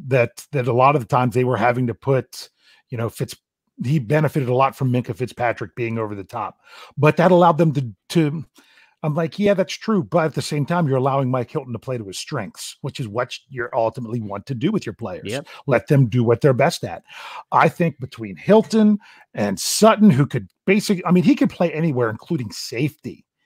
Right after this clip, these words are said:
Speaker 1: I mean, he is your liter-, literal defensive back, can, can go almost anywhere. I wouldn't, I wouldn't put him at strong safety,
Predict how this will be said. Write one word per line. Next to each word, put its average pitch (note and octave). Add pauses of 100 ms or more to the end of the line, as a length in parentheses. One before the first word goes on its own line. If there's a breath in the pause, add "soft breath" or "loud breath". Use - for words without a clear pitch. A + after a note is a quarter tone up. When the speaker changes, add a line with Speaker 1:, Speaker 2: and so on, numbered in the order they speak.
(400 soft breath)
Speaker 1:
I B2+
mean, B2
he F#3
is C#3
your C3
liter-, C#3
literal C#3 (200)
defensive C#3
back, B2+
can, A#2+
can A#2
go A#2
almost A2+
anywhere. F#2
I B2
wouldn't, C#3 (300 loud breath)
I D#3
wouldn't E3+
put C#3+
him G#2+
at -
strong B2+
safety, G2+